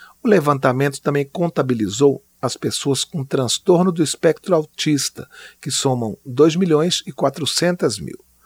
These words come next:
A professora Cíntia de Vasconcelos, da Universidade Federal de Pernambuco, também levou a uma das audiências públicas números do Ministério da Cidadania de dois mil e vinte e três,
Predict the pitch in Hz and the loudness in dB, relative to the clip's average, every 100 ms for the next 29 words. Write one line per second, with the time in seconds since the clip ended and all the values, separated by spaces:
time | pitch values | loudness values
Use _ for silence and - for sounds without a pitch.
0 | _ 135 139 131 143 - 139 131 - 156 | _ -4 -2 -2 0 2 2 2 0 -2
1 | 156 135 127 131 - 120 - 156 160 104 | -2 -2 -2 -2 -2 -4 0 4 4 4
2 | 101 - 175 127 123 120 - 123 113 - | -2 -6 -4 -2 -2 -4 -2 -2 -2 0
3 | 117 117 117 - 156 175 170 127 147 - | 2 2 0 0 0 2 0 0 -4 -4
4 | - - - - - - 202 220 208 147 | -18 -20 -20 -20 -8 0 4 6 6 6
5 | 165 151 156 156 156 131 139 135 135 123 | 6 6 6 4 4 6 4 4 2 2
6 | 131 117 - 185 170 127 - - - - | 0 -2 2 4 4 2 -2 -4 -6 -18
7 | - 220 214 220 214 180 190 202 170 196 | -10 0 4 6 6 6 4 2 2 4
8 | 196 180 170 - 202 202 214 175 180 202 | 4 4 2 2 2 4 4 4 4 4
9 | 175 165 165 135 135 120 135 - - 165 | 2 0 2 2 0 -2 -2 -4 2 4
10 | 208 - | 4 2